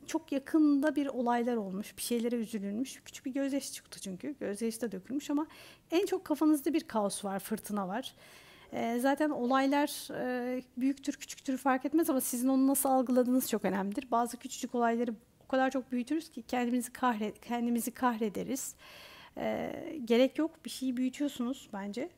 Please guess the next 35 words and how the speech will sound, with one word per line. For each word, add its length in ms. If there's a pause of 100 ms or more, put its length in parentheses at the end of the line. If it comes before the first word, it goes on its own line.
(460)
Ee, 180
çok 160
fazla 280
kafanızda 540
büyütüyorsunuz. 680
Hep 200
şey 260
derler, 340
ben 180
bir 60
yerde 260
okumuştum. 520 (480)
"Düşünün," 440
diyor, 260
"beş 240
yıl 80
önce 220
yaşadığınız 500
herhangi 460
bir 80
olay, 320
acı, 300
yani 460
düşünün 320
işten 360
ayrıldınız, 520
çok 200
parasız 400
kaldınız, 520
işte 260
çok 240
sevdiğiniz 560
bir 60
insandan 380
ayrıldınız, 680